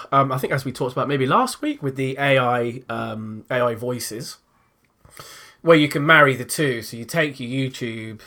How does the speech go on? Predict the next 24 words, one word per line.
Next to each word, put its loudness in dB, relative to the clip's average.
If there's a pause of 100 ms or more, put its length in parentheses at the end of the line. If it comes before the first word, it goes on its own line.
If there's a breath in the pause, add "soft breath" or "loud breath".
(120)
script -6
written -8
by -6
an -8
A -6
I, 2
you -8 (140)
plug -4
it -12
into -12
whatever -6
A -6
I -6
voice -10
tool -12
you're -10
using, -10 (380 loud breath)
perhaps 8
even -2
one 2
that -2
has -6
been -12
trained -4